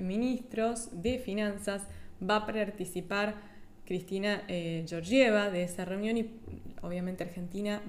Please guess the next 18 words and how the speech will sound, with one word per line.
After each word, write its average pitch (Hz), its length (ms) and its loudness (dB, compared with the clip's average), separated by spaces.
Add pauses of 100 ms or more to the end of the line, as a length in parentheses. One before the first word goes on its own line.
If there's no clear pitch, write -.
va 175 120 0
a 180 40 0
asistir. 269 600 0 (1400)
Y 277 440 8 (160)
se - 160 2
estima 226 340 2
que 220 100 4
las 202 120 2
conversaciones 208 680 -2
sobre 190 400 2
este 202 240 -2
posible, 196 960 -2
ah, 175 200 -4
nuevo 190 300 0
acuerdo 233 640 4
van 220 220 2
a 214 140 -2
continuar. 202 880 2